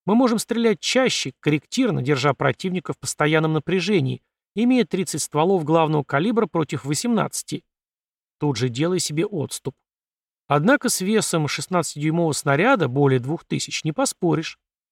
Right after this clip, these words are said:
Одного-двух метких попаданий будет, наверное, вполне достаточно, чтобы вывести из строя любой из моих кораблей. А уж если... Сэр Генри Мур резко переменился в лице.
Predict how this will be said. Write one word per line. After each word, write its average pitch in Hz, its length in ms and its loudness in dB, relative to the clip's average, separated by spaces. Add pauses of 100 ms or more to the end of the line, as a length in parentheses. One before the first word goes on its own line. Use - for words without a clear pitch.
Одного-двух 160 760 2
метких 160 340 -2
попаданий 156 520 2
будет, 147 300 -2
наверное, 151 220 0
вполне 156 320 0
достаточно, 180 680 0 (200)
чтобы 147 320 0
вывести 143 380 -2
из 135 120 -2
строя 220 320 2
любой 139 360 4
из 127 80 -4
моих 139 240 2
кораблей. 151 540 0 (360)
А 139 140 6
уж - 180 2
если... 170 460 0 (2000)
Сэр 254 300 2
Генри 226 340 4
Мур 240 240 2
резко 208 340 -2
переменился 196 560 2
в 156 60 -2
лице. 170 420 -4